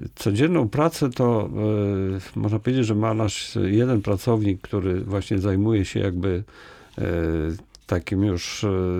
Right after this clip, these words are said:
generalnym zwożeniem tego wszystkiego w jedno miejsce i potem, e, dostarczaniem do, e, tego zakładu, który zajmuje się utylizacją. E, no to on rzeczywiście praktycznie codziennie musi to robić,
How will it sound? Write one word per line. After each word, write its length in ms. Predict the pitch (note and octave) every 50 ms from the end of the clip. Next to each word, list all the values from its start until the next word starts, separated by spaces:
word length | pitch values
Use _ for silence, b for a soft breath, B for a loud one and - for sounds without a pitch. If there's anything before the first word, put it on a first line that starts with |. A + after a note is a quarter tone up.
| F2+ E2+ E2+ F2 - - - -
generalnym 1000 | - G2+ G2 F#2+ F2+ G#2 G2 F#2+ G2+ G#2 A2+ A#2+ C3 C3 A#2+ A2 G#2 G2 F#2+ F#2+ - _ _ - - -
zwożeniem 760 | F2+ F2+ F2 F#2+ F#2+ F2 F2+ G#2 G2 G2+ B2 B2 B2+ A#2+ G2 F#2+
tego 220 | - F2+ F#2 G2
wszystkiego 480 | - - - - - - A2+ G2+ G#2+ F2+
w 60 | F#2+
jedno 260 | G#2+ F#2 F2+ F#2+ F#2+
miejsce 480 | F#2+ G#2+ B2 C3 C3 - - G#2 G2+ F#2+
i 60 | E2
potem, 480 | - - G#2 G2+ - G2+ F#2+ G2 F#2+ G2 B B B B B B B B B
e, 360 | - - - - - - F#2 F#2
dostarczaniem 760 | F#2 G2+ G2 - - G2+ F#2+ - - G#2+ G2+ G#2 G2+ F#2+ F#2
do, 360 | F#2 F#2+ F#2 F#2+ F#2+ F#2+ - F2 F#2 F#2 F#2+ F#2 F2+ F2+ F2 E2+ F2 F2 E2+ E2+
e, 40 | E2
tego 300 | - - G#2 F2+ E2+ F2
zakładu, 460 | E2+ F2+ E2+ - - F#2 F2 F2 E2+
który 300 | - - - E2+ E2+ F#2 F#2 F2+ F2 F2 F2+
zajmuje 440 | F2+ F#2 F2+ F2+ E2+ E2+ F2 F2 E2
się 160 | - - F#2+
utylizacją. 880 | F2+ F2+ F2+ - G2+ F#2+ F2+ F2+ G2+ F2+ D2+ - - - F#2+ A2+ D3 G3 - B B B B B B B B B B B B B B B B
E, 60 | F#2 F#2 F#2+ G2 G2 G2 F#2+ F#2+ F#2+ F#2+ F#2+
no 180 | F#2 F#2+ A2+ A2+
to 180 | - A2+ A2 B2
on 100 | B2+ A2+
rzeczywiście 560 | A2+ A2 G#2 - A#2+ A2+ A#2 - - A#2 G2
praktycznie 540 | - F#2+ F#2+ - - A2 - - - G#2+ G2
codziennie 500 | - G#2+ F2+ F#2 G#2 G2 F#2+ F#2+ F#2+ F2+
musi 260 | F#2 F2+ - G#2+ F#2+
to 140 | - F#2 E2
robić, 540 | E2 E2 E2 A#2 D3+ F3 - - - -